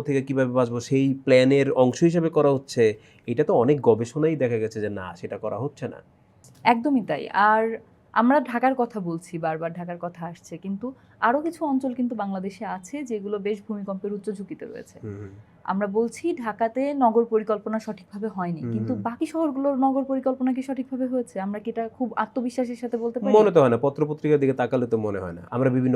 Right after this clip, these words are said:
Speaker 1: গবেষকের কথা তো শুনছি, দেখছি, পত্রপত্রিকায় বেরিয়ে, বের হচ্ছে, বিভিন্ন সিটি কর্পোরেশনের নানা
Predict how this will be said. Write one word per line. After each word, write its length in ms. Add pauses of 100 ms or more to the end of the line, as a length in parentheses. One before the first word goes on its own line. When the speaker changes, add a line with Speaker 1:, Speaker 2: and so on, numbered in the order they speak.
Speaker 1:
গবেষকের 420
কথা 220
তো 40 (100)
শুনছি, 360 (220)
দেখছি, 340 (140)
পত্রপত্রিকায় 680
বেরিয়ে, 320
বের 180
হচ্ছে, 280 (400)
বিভিন্ন 220
সিটি 240
কর্পোরেশনের 640
নানা 160